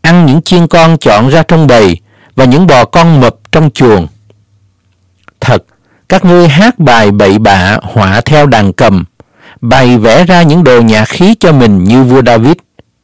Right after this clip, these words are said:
Các ngươi uống rượu trong những chén lớn, dùng dầu rất quý sức cho thơm mình, mà không lo đến tai nạn của Joseph.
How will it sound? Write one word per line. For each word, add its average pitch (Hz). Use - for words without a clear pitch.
Các 165
ngươi 151
uống 208
rượu 113
trong 147
những 120
chén 165
lớn, 175
dùng 131
dầu 135
rất 196
quý 208
sức -
cho 190
thơm 180
mình, 107
mà 107
không 151
lo 143
đến 160
tai 143
nạn 98
của 117
Joseph. 120